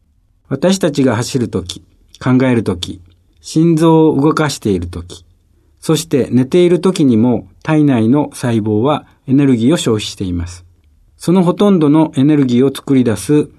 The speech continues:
細胞内にある生産工場がミトコンドリアなのです。エネルギーにはいろんな形がありますが、ほとんどすべての地球上のエネルギーは太陽エネルギーから変換されたものです。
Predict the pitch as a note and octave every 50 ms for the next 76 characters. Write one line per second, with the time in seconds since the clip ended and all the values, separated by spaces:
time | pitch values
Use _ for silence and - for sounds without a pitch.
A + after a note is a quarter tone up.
0 | _ _ _ _ - - - C#3 C#3+ D3 D3 E3+ E3+ E3 D#3 C#3 B2 A2+ G#2+ G#2+
1 | - - B2 C3 B2 G#2+ - - _ _ - - - C3+ C3 B2+ - - B2+ B2+
2 | B2+ B2+ - B2+ A#2+ A2+ A#2+ A2+ A2 A#2+ C3+ F#3 G#3 A3 - - A2+ G#2+ - A#2
3 | - G#2+ G#2 G2+ G2+ F2+ G2 F#2+ F#2+ F#2+ F#2 F2+ F2+ F2+ F2 E2+ E2+ E2+ - -
4 | - - _ _ _ _ _ _ _ _ _ _ _ _ _ _ _ _ _ _
5 | - C3+ D3+ F#3 G#3 G3+ F#3 D3+ C3+ B2+ A#2+ A2 A2 G#2 G#2 G#2+ A#2+ A#2+ G#2 -
6 | - B2 B2 D3 F#3+ G3 G3 F#3+ - E3 D#3 E3 D#3 - D#3 C#3 C3+ B2+ B2 A#2+
7 | A#2+ A2 - - G#2 G#2 A#2 A2+ G2+ E2+ E2+ - - - _ _ _ - - -
8 | A3 A3+ G#3 E3+ C#3+ A#2 G2+ - E3+ D#3+ D3+ C3+ - - G2+ F#2 - - - -
9 | - C3 C#3 C#3+ G#2 E2+ F#2 - - - - - - F3+ F#3 F#3 F3 D#3+ E3+ E3+
10 | E3 E3 E3 D#3+ - - C#3 D3+ D3+ C3 A2+ G2+ G2 F#2 F#2+ A2 A#2 G#2 E2+ E2+
11 | - - _ _ _ - - D3 D3+ D#3+ E3 D#3+ D#3+ D#3 C3+ C#3+ D3+ D#3 D#3 C#3+
12 | C#3 B2 A#2 A#2 A2+ A2 - G#3 G#3 D3 B2 C3 A#2 G#2+ G2+ G#2+ G#2 G#2 G2+ A2
13 | G2 F#2+ F#2 - A2+ G2+ F2+ F2 E2+ E2 - - - - -